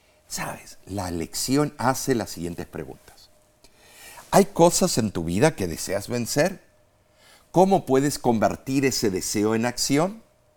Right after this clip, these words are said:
¿Qué pasos prácticos puedes dar para ser uno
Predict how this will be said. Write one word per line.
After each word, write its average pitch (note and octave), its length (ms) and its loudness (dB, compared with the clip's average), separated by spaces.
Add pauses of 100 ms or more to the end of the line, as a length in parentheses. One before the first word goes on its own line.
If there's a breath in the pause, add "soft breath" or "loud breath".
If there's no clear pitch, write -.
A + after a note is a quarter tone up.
(640)
¿Qué B3+ 140 -6
pasos - 560 -6 (160)
prácticos C#3 640 0 (320 soft breath)
puedes A2 420 2
dar B2+ 340 8
para F#2+ 220 0
ser A#2 400 -2
uno D3+ 440 2